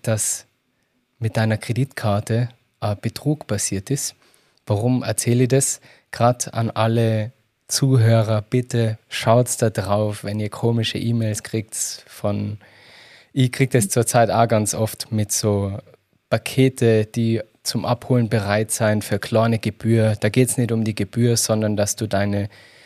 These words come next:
Infos für die Kreditkarte teilst und dann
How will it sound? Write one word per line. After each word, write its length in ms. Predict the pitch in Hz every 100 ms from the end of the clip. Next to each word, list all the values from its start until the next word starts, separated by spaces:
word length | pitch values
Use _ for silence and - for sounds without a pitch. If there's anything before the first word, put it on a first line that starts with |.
| - - _ -
Infos 400 | 131 123 123 -
für 140 | 123
die 80 | 110
Kreditkarte 720 | - 117 117 - 113 104 101
teilst 460 | - 98 101 101 -
und 160 | 104
dann 340 | 104 101 104